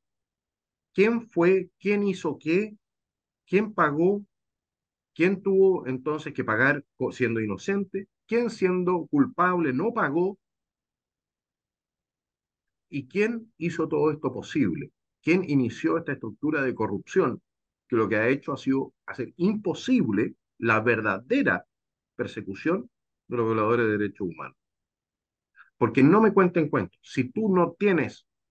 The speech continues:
cuerpo del delito, no persigues el delito correcto y no persigues a la gente correcta, tus condenas pasan a ser también, no solamente incorrectas, pasan a ser también violaciones de derechos humanos.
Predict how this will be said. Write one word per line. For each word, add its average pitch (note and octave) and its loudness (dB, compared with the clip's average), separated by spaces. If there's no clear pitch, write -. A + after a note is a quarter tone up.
cuerpo E3 0
del C3 0
delito, B2+ -4
no F3 2
persigues E3 -2
el C3+ -2
delito D3 -2
correcto C#3 -4
y C#3 0
no G3+ 2
persigues E3 -2
a C#3 -4
la A#2+ 0
gente D3+ -10
correcta, B2 -4
tus C#3+ 0
condenas C#3+ 4
pasan B2+ 0
a - -6
ser C#3 -2
también, A2+ 2
no C#3 -4
solamente C3 -2
incorrectas, - -4
pasan - -8
a F#2 -4
ser - -6
también A#2 4
violaciones G2+ 2
de F#2 2
derechos F2+ -2
humanos. C#2+ -10